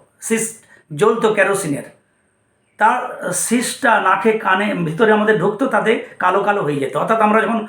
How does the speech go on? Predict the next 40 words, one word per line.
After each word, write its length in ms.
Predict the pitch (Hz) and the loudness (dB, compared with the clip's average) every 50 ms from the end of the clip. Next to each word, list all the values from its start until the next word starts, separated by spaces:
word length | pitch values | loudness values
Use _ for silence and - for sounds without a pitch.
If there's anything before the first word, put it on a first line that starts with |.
| - - - - | -12 -16 -6 -2
পড়ার 280 | 175 180 196 208 214 - - | 0 2 2 2 2 0 0
পর 80 | 233 214 208 190 | 0 2 2 2
নাকে 180 | 185 - 214 214 | 2 2 2 0
এরকম 160 | 214 220 220 180 165 | 0 -2 -2 -4 -4
ঢুকিয়ে 360 | 143 196 202 - - 240 233 220 214 214 208 - - - - | -6 -6 -4 0 2 4 6 6 6 4 2 -4 -8 -4 -2
হাত 160 | 165 190 - 196 | -2 0 0 0
বার 120 | 240 247 - 269 | 0 0 2 0
করতাম, 240 | 277 269 254 220 208 202 | 0 2 2 2 4 2
তাতে 200 | 208 202 220 202 175 175 - - - - _ _ _ _ _ _ | 2 4 4 2 2 0 -4 -12 -18 -20 _ _ _ _ _ _
এরকম 240 | - 208 220 247 233 - - 190 | 0 2 2 2 0 0 0 0
কালো 220 | 175 190 220 240 233 | 2 2 2 2 2
দাগ 220 | 208 208 208 202 156 165 | 2 2 2 2 0 -2
হতো, 220 | 175 170 165 139 - - - _ - | -6 -6 -6 -8 -10 -10 -14 _ 0
কাপড় 340 | 180 185 - 214 226 220 226 | 0 0 2 2 0 2 2
দিয়ে 140 | 233 220 220 | 2 2 2
করলে 160 | 226 233 262 277 | 2 2 2 2
কালো 240 | - 180 170 175 180 175 | 2 2 0 0 2 2
দাগ 100 | 180 170 147 156 | 2 2 0 -2
হতো। 140 | 156 - 156 143 - - - - | -4 -4 -6 -8 -10 -12 -10 -4
আশা 200 | - 285 - 254 262 | -2 0 0 0 0
করি 120 | 269 269 247 | 2 2 2
আমার 180 | 240 240 226 208 | 2 2 0 2
বন্ধুরা 260 | 208 214 202 220 214 214 175 | 0 2 4 4 4 4 4
যারা 160 | 170 196 214 214 208 | 4 2 2 2 2
এই 60 | 208 208 208 - - - - - 180 180 | 0 -2 -6 -8 -12 -20 -10 -6 -2 0
অভিজ্ঞতা 360 | 170 214 214 214 214 - 202 | 2 4 4 4 4 2 2
আছে 160 | 190 156 175 175 196 | 0 -2 -2 0 2
তারা 120 | 185 190 196 | 2 2 2
হয়তো 200 | 202 202 196 202 | 2 0 0 -2
মনে 160 | 170 160 151 | -2 -2 -2
মনে 180 | 151 156 147 151 | -4 -4 -4 -4
আসছেন 180 | 151 - 190 180 165 196 | -4 -6 -6 -4 -2 0
যে 60 | 226 - - - - - _ _ _ | -2 -2 -4 -8 -18 -20 _ _ _
ঠিক 140 | - 170 156 143 139 | -8 -6 -6 -4 -4
বলছেন। 260 | 135 127 - - 117 113 - - _ _ _ _ - | -6 -6 -6 -8 -12 -12 -14 -18 _ _ _ _ -4
অর্থাৎ 220 | 220 - 269 269 269 - 170 190 | -2 -2 0 -2 -4 -2 2 4
এই 100 | 214 240 254 185 165 | 4 4 4 0 0
যুগের 380 | 233 277 277 240 320 339 359 370 285 | 2 2 2 4 2 2 2 2 2
কথা, 180 | 208 175 - - - - | 0 -2 -4 -4 -2 0
তারও 200 | 190 220 285 | 0 2 2